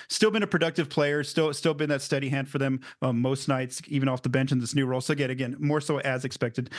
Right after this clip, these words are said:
I didn't expect him to be, you know, scoring twenty points a game again. I, I did see a, a, um, his scoring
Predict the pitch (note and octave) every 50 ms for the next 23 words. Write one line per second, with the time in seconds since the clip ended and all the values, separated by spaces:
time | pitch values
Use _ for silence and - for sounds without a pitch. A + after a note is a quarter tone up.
0 | - - - C#3 C#3 D3+ D#3 D3 - - D3+ C#3+ C#3 D3 C3+ C3+ C3+ B2+ C3+ C3
1 | B2+ B2+ B2+ C3 A#2 - - - C#3+ C3+ - - D3+ C#3 C3+ - C3+ B2+ - B2+
2 | C3 B2+ B2 B2 A#2+ B2 A#2 A#2 A2+ A#2 A#2 B2+ B2 C3+ C3 C3 - - C3 B2
3 | A#2+ - B2+ C3 - - - - - D3 C#3 - - - C#3+ B2 A#2+ A#2 B2 B2
4 | A#2 - - - C#3 B2+ B2 B2 A#2+